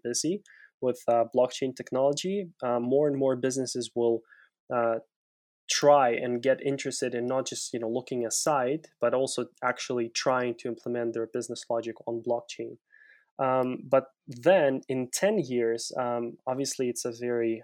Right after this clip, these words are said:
um, you know, speculative opinion, of course, but I think that Ethereum, um, it can become, um, you know, the global platform for business transactions of all types. Um, I know it's, uh, you know, it's a very speculative,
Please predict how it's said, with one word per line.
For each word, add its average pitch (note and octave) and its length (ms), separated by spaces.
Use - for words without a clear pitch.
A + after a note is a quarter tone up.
um, A2+ 180
you A2+ 60
know, A2 100
speculative A#2+ 720
opinion, A#2+ 500
of A#2 120
course, A#2 360
but C3+ 140
I F#3 100
think D3 400
that B2+ 320
Ethereum, C3 760
um, B2 400
it D#3 220
can D3 340
become, B2 640
um, A#2 280
you A#2+ 80
know, A#2 140
the D#3 200
global C#3 500
platform A#2+ 600
for B2+ 340
business C3 380
transactions A#2 640
of - 160
all A#2 160
types. - 500
Um, B2 380
I C3 80
know D3 180
it's, - 200
uh, B2+ 180
you B2 140
know, A#2+ 120
it's - 140
a B2 40
very B2+ 340
speculative, A#2+ 680